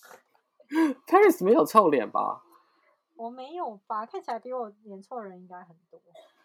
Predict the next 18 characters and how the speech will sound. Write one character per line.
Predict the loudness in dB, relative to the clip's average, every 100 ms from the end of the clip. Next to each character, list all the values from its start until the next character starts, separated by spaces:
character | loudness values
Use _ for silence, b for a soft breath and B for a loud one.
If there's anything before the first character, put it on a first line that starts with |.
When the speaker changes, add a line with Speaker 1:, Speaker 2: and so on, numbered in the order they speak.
| _ -4
Speaker 1:
有 | 2 4
啊， | 4 2 -2 -2
有 | 0
啊， | 0
蛮 | 0 4
多 | 4
人 | 4
是 | -4 -10
臭 | -8
脸。 | -8
Speaker 2:
那 |
他 |
们 | -8
也 |
都 |
会 |
笑 | -14 -14 -12
啊。 | -12 -14 -20